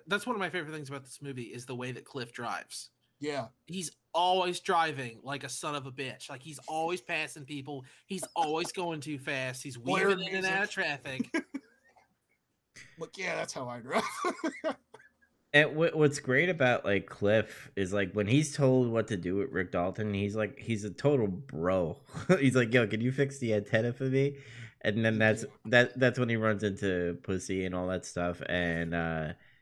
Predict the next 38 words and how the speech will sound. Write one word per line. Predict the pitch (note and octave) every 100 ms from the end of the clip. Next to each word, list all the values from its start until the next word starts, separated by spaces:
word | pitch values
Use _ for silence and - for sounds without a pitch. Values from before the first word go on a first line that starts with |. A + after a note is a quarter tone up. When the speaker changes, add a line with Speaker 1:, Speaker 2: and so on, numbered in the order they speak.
| _ _
Speaker 3:
you | -
know, | D#2+ E2
she's | - G2 -
trying | F#2+ E2+
to, | F2+
like, | E2 E2
pick | - F2+
him | E2+ E2+
up, | E2+ E2 _ _ _
uh, | D#2+ E2 D#2+ D#2 -
or, | E2+ D#2+ D#2+
you | E2
know, | E2
go | D#2+ E2
for, | - F2 -
uh, | F2+ E2 D#2+ C#2 - D#2 -
get | - - D#2 - _
driven | E2+ G2 F2+ F2
probably | - F#2+ F#2+ E2+ E2+
to | -
the | D#2+
ranch | D2+ F#2 F2 E2 - E2+
earlier | F#2 F2 D#2 D#2
than | D#2+ D#2+ D#2 D2+ - _ -
when | E2+ E2
he | D#2+
does. | G1+ F2+ F#2+ F2 D#2 - - - - - _ _
Uh, | E2 D#2+ D#2 D2+ D2+ D2 -
and | F2 E2+ E2+
he's | F2 F2+
just | F2+ F#2
like, | E2+ E2+
"No, | F#2+ A2+
I | G2+
gotta | G#2 G2+
go | G#2+
that | A2 G2+
way. | E2 F2